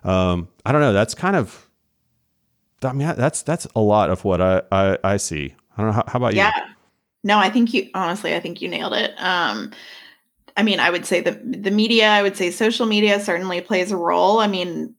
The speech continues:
Speaker 2: but then fear, like you started with, is at the core of it. Um, I
Speaker 1: Yeah.
Speaker 2: mean, I saw a lot of that at the rise of Obama, you know, and then, and the Tea Party whiplashing and being like, "We're losing our country," and,
Speaker 1: Right.
Speaker 2: you know, all this, uh, um,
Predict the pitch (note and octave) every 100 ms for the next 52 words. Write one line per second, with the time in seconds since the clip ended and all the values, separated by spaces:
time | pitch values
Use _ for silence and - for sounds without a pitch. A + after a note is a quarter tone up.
0 | - G3+ G#3 F#3+ - F#3 F3 F#3+ A#3+ -
1 | G3+ G3+ G3+ G3+ G3+ E3+ B2+ G3 - F#3+
2 | - - - E3+ - - A#2 - - E3+
3 | E3 D#3 G3+ F#3+ E3+ F3+ - F#3 F3 F3
4 | F3 E3+ F3+ F3 E3 F3 G#3 G#3 F#3+ G3+
5 | F#3 D#3+ D#3+ G3 G#3 G#3 - - G3 G3+
6 | E3 F#3+ A3+ A3 G3+ E3+ F3 D#3+ - G3+
7 | - - - E3+ E3 F3+ E3+ E3+ E3+ G3
8 | _ _ - D#3+ A2 B2 G3 F3+ F3+ E3+
9 | E3 E3+ - G#3+ B3 D#4 D4+ D#4 D#4+ D4
10 | D4+ D#4 D#4 D4 C4 G#3+ G3 G3+ A3 -
11 | - F#3 F3+ A#3 G#3+ D3+ G#3 G#3+ G#3 G#3
12 | - G3 - G#3 F#3+ F3 D#3 C#3